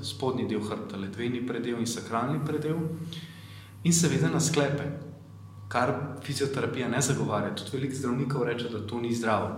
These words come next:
Delno se strinjam s tem, ampak ni pa dokazano, da bi res škodovalo.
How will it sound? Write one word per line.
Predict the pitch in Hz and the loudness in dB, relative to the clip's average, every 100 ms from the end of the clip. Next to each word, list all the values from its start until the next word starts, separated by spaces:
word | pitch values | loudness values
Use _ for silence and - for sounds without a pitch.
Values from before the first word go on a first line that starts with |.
| - - - - - - - - - - - | -8 -12 -12 -16 -18 -18 -18 -18 -20 -18 -14
Delno | - 147 196 - | 2 6 8 8
se | - - | 6 6
strinjam | - - 220 202 143 - | 4 4 6 8 8 6
s | 120 - | 4 4
tem, | 143 110 - - - | 4 4 2 -2 -2
ampak | 135 131 135 123 - - - - - - - - - - - - | -2 2 2 2 0 -4 -8 -12 -16 -20 -20 -20 -20 -14 -10 0
ni | 143 202 | 4 6
pa | 143 - | 8 6
dokazano, | - - 151 175 151 135 | 4 6 6 6 6 4
da | 120 | 4
bi | 113 117 | 2 2
res | 123 - - | 2 2 0
škodovalo. | 113 104 101 104 101 90 | 0 0 2 4 4 0